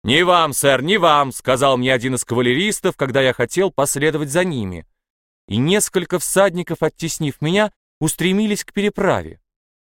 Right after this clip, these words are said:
Я видел, как на другом берегу герцог при меркнущем свете дня выстраивал свой отряд,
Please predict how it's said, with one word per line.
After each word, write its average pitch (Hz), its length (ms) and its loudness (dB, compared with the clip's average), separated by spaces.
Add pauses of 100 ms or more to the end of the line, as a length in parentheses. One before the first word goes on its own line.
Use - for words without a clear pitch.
(240)
Я 165 180 4
видел, 202 380 -2
как - 180 -6
на 156 120 -6
другом 175 320 0
берегу 160 400 -2 (160)
герцог 143 560 -2
при 151 160 -4
меркнущем 147 580 -2
свете 160 360 -2
дня 208 320 0 (220)
выстраивал 196 680 2
свой 190 300 2
отряд, 175 480 -2